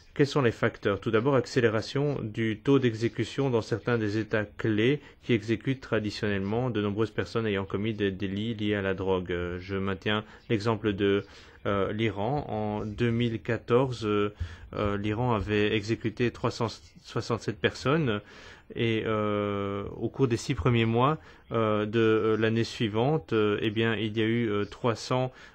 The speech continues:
euh, quatre-vingt-quatorze exécutions de personnes ayant commis des délits liés à la drogue.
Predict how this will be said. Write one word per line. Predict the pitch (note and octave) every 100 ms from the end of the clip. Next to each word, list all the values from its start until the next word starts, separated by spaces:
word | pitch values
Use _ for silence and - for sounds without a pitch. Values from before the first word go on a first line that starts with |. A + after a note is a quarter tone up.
| -
euh, | A2+ A2 G#2+ G#2+ G#2 G#2 G2+ G2+ G2 - - -
quatre-vingt-quatorze | C3 A#2+ - A2+ A2 - A#2+ B2 A#2+ C3 A2+
exécutions | A2+ G#2+ A2 F2 G#2+ - A2+ B2+
de | A2
personnes | G2+ G2+ - A#2+ A#2
ayant | A2 G#2
commis | F#2+ G#2 A2+
des | G#2+
délits | G#2 G2+ A#2 A#2
liés | A2 G#2 G#2 A2+ B2+ - - - - -
à | G#2+ G#2+
la | A2 G2
drogue. | G2+ F#2+ F2+